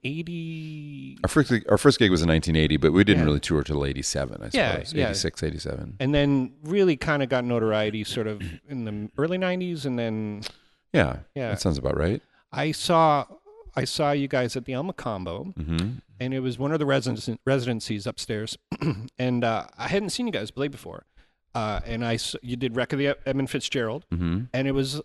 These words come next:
Speaker 1: it was full house, but for some reason, I wasn't on any hallucinogens or anything
Speaker 2: <clears throat>
Speaker 1: or, or drinking, but I remember at the very end, Martin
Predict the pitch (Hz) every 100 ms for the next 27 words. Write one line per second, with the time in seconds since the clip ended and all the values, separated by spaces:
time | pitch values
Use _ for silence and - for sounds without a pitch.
0 | - 175 208 - 170 - 180 151 139 -
1 | 160 160 151 160 110 95 131 156 160 139
2 | 123 160 165 165 170 190 160 170 165 139
3 | 123 139 143 160 160 - 113 107 101 -
4 | 98 165 175 180 160 - - _ - 143
5 | 151 160 170 156 135 123 170 185 160 160
6 | 143 117 104 120 _ 135 139 127 123 113